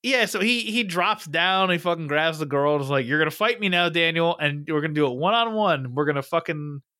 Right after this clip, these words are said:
have it out to the death." Uh, and then, you know, Daniel fights him.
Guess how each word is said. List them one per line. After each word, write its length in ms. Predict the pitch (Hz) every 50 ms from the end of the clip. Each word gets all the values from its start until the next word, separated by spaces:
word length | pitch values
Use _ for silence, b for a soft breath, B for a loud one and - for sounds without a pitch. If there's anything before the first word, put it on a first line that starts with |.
| _ _ _ _ _ _
have 200 | - 202 220 226
it 60 | 233 233
out 380 | 226 214 180 147 143 143 -
to 80 | - 160
the 100 | 160 143
death." 580 | 127 131 190 196 - 127 - - - - - _ _ _ _ _ _ _ _ _ _ _ _ _ _ _ _ _ _ _ _ _ _ -
Uh, 640 | 135 123 123 127 127 123 123 123 123 123 123 120 - _ _ _ _ _ _ _ _ _ _ _ _ _ _ _
and 180 | - 151 160 156
then, 380 | 160 160 160 160 160 160 170 - -
you 100 | 185 190
know, 380 | 175 139 131 139 143 147 - - _ _ _ _ _ _ _ _ _ _ 151
Daniel 560 | 135 156 156 151 151 156 165 185 214 220 220 _ _ _ _ _ _ _ _ _ -
fights 360 | - - - 135 131 131 - 160
him. 240 | 170 202 247 262